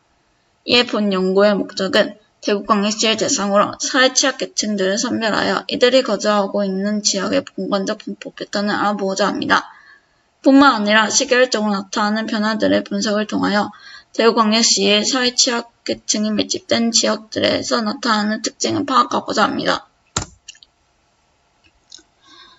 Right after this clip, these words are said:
다음으로 선행 연구의 고찰입니다. 먼저 김거래 연구의 경우 서울시를 대상으로 빈곤층의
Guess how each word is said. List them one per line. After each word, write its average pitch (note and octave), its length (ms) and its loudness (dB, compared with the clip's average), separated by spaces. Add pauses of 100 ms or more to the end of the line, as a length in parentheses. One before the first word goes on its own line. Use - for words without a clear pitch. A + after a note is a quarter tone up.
(460)
다음으로 A#3 420 2
선행 C4 400 2
연구의 G#3 520 0
고찰입니다. G3 880 -2
먼저 A3 280 -2
김거래 A3 640 2
연구의 G3+ 400 2
경우 G#3 320 2
서울시를 B3+ 560 4
대상으로 G3 540 0
빈곤층의 A3+ 840 -2